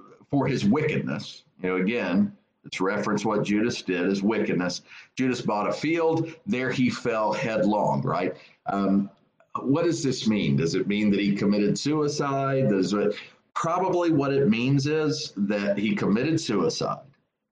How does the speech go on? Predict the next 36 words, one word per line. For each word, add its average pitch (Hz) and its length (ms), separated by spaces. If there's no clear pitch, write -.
right? 90 360
He 95 100
hung 123 260
himself. 117 680
He 107 140
may 104 260
have 98 160
hanged 110 480
there 113 260
for 98 440
a 95 80
few 92 320
days. 104 640
Not 127 380
to 120 80
be 95 180
gross 113 1040
or 101 180
graphic 117 720
or 98 180
morbid, 107 440
but - 180
y'all 143 180
know 101 160
what 85 200
happens 80 460
to 87 100
human 82 340
bodies 82 560
when 85 140
they 80 160
hang 90 340
for 78 220
a 76 60
while. 80 440
Um, 101 480